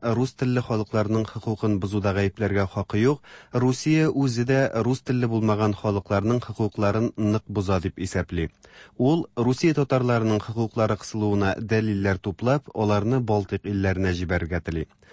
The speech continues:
Фаик әфәнде белән Азатлыкның Чаллыдагы хәбәрчесе Гафиулла Газиз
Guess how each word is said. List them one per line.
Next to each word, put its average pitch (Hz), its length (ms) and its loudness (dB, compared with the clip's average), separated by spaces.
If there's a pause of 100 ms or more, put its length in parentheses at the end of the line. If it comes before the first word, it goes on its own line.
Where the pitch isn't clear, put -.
(280)
Фаик 120 380 0
әфәнде 98 340 0
белән 135 360 0 (160)
Азатлыкның 110 720 -2
Чаллыдагы 107 640 -2
хәбәрчесе 120 760 -2
Гафиулла 95 760 -2
Газиз 87 340 -2